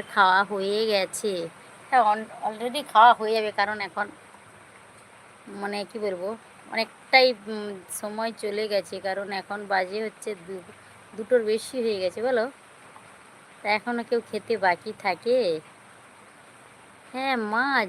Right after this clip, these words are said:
জল হচ্ছে। আচ্ছা, আমি ভাবছিলাম হয়তো আমাদের এখানেই শুধু হচ্ছে।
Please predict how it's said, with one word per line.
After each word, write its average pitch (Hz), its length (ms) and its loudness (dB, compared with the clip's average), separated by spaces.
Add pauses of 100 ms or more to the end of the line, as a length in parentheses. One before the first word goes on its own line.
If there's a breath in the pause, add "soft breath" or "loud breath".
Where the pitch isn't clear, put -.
জল 202 320 0
হচ্ছে। 226 920 0 (420)
আচ্ছা, 156 520 -6 (640)
আমি 262 240 2
ভাবছিলাম 262 500 2
হয়তো 240 240 -2
আমাদের 233 400 0
এখানেই 220 420 -4
শুধু 214 300 -10
হচ্ছে। 196 440 -10